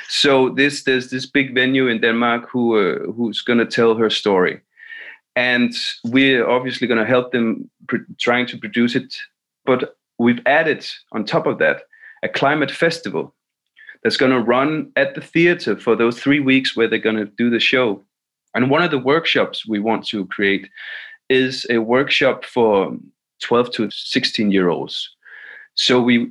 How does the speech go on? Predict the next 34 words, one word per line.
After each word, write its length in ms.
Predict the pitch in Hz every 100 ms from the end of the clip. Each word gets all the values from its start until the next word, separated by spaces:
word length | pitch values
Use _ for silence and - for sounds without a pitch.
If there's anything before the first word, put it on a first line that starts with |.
| -
want 280 | 107 143 135
to 100 | -
invite 520 | 117 104 117 131 131
the 120 | 123
audience, 480 | 110 120 120 107 101
these 180 | 113 101
young 260 | 113 120 120
kids, 380 | 127 123 -
to 120 | - 151
come 280 | 135 127 113
in 380 | 110 117 113 _ -
to 100 | -
a 40 | 110
workshop 600 | 95 120 120 135 120 120
where 120 | 110
they 120 | 110
can, 340 | 107 117 110 110 _ _ _ _ _ -
uh, 80 | 107
create 600 | - 127 131 131 - - _
a 40 | 98
speech, 640 | - - 131 - - - -
write 320 | 110 139 143
their 160 | 135 117
own 160 | 120
speech. 600 | 120 - 233 - - - - - - - - _ -
Uh, 280 | 113 110 110
we'll 220 | 127 120
give 260 | 120 135
them 160 | 135 120
some 260 | - 113 104
tools 400 | - 131 135 120
on 60 |
how 340 | 101 110 113 120
to 180 | -